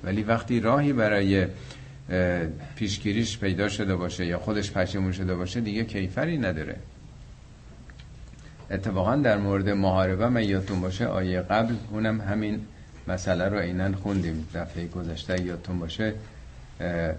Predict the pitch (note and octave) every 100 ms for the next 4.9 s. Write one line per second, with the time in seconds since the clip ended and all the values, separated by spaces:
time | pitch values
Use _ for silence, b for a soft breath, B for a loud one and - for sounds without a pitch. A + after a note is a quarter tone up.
0 | - - - - - - F2+ E2+ G2 F2
1 | E2 F2 - E2+ F2+ F2 - B B B
2 | B B F#2 - - G#2+ G2 F#2 - -
3 | - - A2 F#2+ F#2 F2+ F#2 - - -
4 | - - - - - - F#2+ F#2+